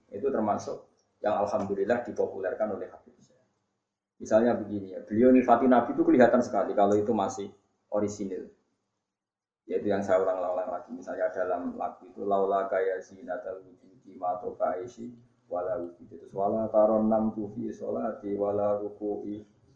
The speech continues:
wala sujudi." Andai kan ndak ajaranmu ya Rasulullah, saya itu ndak pernah nyanyi-nyanyi. Taronom itu nyanyi-nyanyi kecil. Saya ndak pernah mengasiki saat sujud. Jadi dulu yang namanya sahabat para wali itu mengenang ajarannya Nabi apa?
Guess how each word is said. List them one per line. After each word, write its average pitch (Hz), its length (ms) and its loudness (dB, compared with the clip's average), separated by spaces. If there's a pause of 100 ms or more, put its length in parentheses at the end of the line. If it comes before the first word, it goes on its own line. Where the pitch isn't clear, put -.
(140)
wala 107 240 4
sujudi." - 640 -12
Andai 139 320 6
kan 143 240 8
ndak 123 240 6
ajaranmu 120 480 6
ya 95 240 4
Rasulullah, 104 640 -6
saya 143 400 2
itu 160 160 -2
ndak - 240 4
pernah 131 240 2
nyanyi-nyanyi. 123 640 2
Taronom 139 480 6
itu 165 80 4
nyanyi-nyanyi 131 560 6
kecil. - 320 -8 (640)
Saya 170 320 2
ndak 160 160 6
pernah 165 240 6
mengasiki 160 720 6
saat - 320 4
sujud. - 320 -16 (1080)
Jadi 151 240 6
dulu 170 240 4
yang 175 160 10
namanya 160 400 6
sahabat 151 560 8
para 147 240 6
wali 139 240 6
itu 185 160 4
mengenang 175 320 8
ajarannya 156 320 8
Nabi 160 320 6
apa? - 240 4